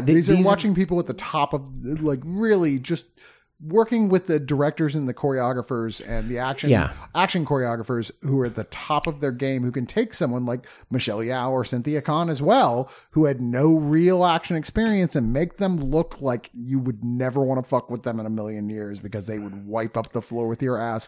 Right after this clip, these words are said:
Speaker 1: Yeah.
Speaker 2: in a completely convincing way.
Speaker 1: This, this really, um, it, it, not that these films, uh, make the case for it more so, but I think it's been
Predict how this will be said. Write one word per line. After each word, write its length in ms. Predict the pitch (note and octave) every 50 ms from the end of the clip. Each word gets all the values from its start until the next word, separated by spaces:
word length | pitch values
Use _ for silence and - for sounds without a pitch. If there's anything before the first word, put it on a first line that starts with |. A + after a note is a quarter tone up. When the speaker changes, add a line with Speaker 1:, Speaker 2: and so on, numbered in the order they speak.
| -
Speaker 1:
Yeah. 200 | - G2 F2+ D2+ -
Speaker 2:
in 80 | E3+
a 80 | D#3 D3+
completely 1120 | - - C#3+ C#3 B2+ - - - - - F#3 F#3+ G3 G#3 G#3+ A#3 A#3 - - F#3 E3+ D3+
convincing 680 | C3+ - D#3+ C#3+ B2+ A#2 B2 A#2 A#2+ A2 A2+ A#2 A2 G#2
way. 220 | G#2 A2 G#2+ D#2+ - - - - - - - - - - -
Speaker 1:
This, 220 | B2+ C3 - -
this 340 | - - C#3 C3+ - - -
really, 340 | C3 C3+ C#3 C#3+ C#3 C3 A#2+
um, 460 | G#2+ G#2 F#2+ F#2 F2+ F2 F2 E2+ - _ _ _ _ _ _ _ _ _ - - - _ _ _ _ _ -
it, 300 | - A#2 A2+ G#2 F#2 -
it, 180 | F#2 G#2 G2 F2 E2 _ _ -
not 440 | F#2+ G2+ E2+ C#2 G2 A2 F#2 F2+ - _ _
that 240 | - F2 F#2 G2 - - - D2
these 240 | F#2 F#2 E2+ - -
films, 480 | - G#2+ F#2 F2+ E2 E2 D#2+ D2+ -
uh, 260 | F#2+ F2 E2 D#2 D#2 - -
make 240 | G#2+ G2+ F2 -
the 160 | - E2+ E2 - _ -
case 220 | - G#2+ F#2+ -
for 180 | - - F2+ F2
it 100 | E2 -
more 220 | G2 G2+ G2+ G2
so, 260 | - - F#2 E2+ E2 D#2+
but 180 | - F2 D#2+
I 60 | E2+
think 200 | E2 - F2+ E2
it's 140 | D#2 D#2 -
been 340 | - F#2+ E2+ E2+ E2 D#2+ D#2